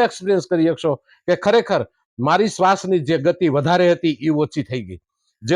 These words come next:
અઢાર થી વીસ શ્વાસ લેતો હતો એની જગ્યાએ તમે નવ થી દસ શ્વાસ પચાસ ટકામાં હું તમને લાવી દઉં, ઈ મારી જવાબદારી છે. ઉસી કો સનાતન કહેતે હૈ, ઉસી કો ધર્મ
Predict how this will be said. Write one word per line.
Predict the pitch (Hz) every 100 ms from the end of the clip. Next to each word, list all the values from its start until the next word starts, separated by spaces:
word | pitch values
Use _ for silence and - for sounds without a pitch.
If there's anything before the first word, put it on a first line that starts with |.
| 165
અઢાર | 151 180 185
થી | 165
વીસ | 160 180 185 -
શ્વાસ | 170 160 160
લેતો | 160 185
હતો | 180 131 98 _ _ _ -
એની | 165 202 160
જગ્યાએ | 139 127 101 78 _ _ _ -
તમે | 165 160
નવ | 139 190 196
થી | 160 139
દસ | 202 -
શ્વાસ | 175 147 - -
પચાસ | 156 220 220 -
ટકામાં | 196 175 180 170
હું | 170
તમને | 135 160 156
લાવી | 160 175 135
દઉં, | 117 - _ -
ઈ | 143
મારી | 147 170 117
જવાબદારી | 135 151 160 139 135 117
છે. | 131
ઉસી | 139 -
કો | 127
સનાતન | 131 117 113 101
કહેતે | 95 92 101
હૈ, | 123
ઉસી | - 135
કો | 101
ધર્મ | 120